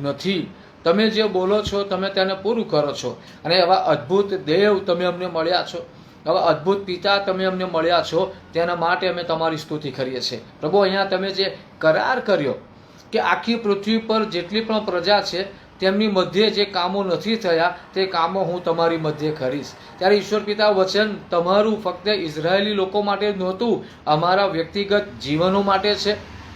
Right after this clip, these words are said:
અમારા કુટુંબો માટે છે. ત્યારે પ્રભુ, મારી ખાસ પ્રાર્થના છે આ વાલાઓના માટે. તમારા અભિષિક્ત તરીકે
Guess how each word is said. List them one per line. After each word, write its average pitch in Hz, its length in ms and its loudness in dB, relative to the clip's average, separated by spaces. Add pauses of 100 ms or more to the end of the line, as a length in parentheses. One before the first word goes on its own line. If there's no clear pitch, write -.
(220)
અમારા 165 320 2
કુટુંબો 220 520 0
માટે 156 260 -2
છે. - 520 -10
ત્યારે 160 240 2
પ્રભુ, 175 360 2
મારી 180 240 0
ખાસ 170 360 -2
પ્રાર્થના 175 500 2
છે 175 120 -4
આ 170 60 4
વાલાઓના 156 640 2
માટે. 139 300 -6 (300)
તમારા 170 340 4
અભિષિક્ત 165 600 -2
તરીકે 185 640 -2